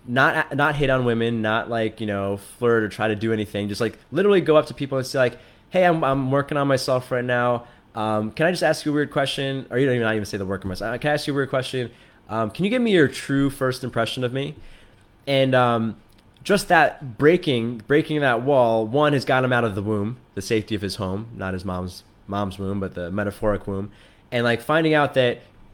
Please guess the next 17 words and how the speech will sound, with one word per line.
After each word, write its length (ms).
many 240
of 60
his 140
perceptions 500
are 60
wrong. 320
You 100
have 200
to 100
collapse 420
that 180
wave 220
function 340
of 80
uncertainty. 560
That's 200
why 320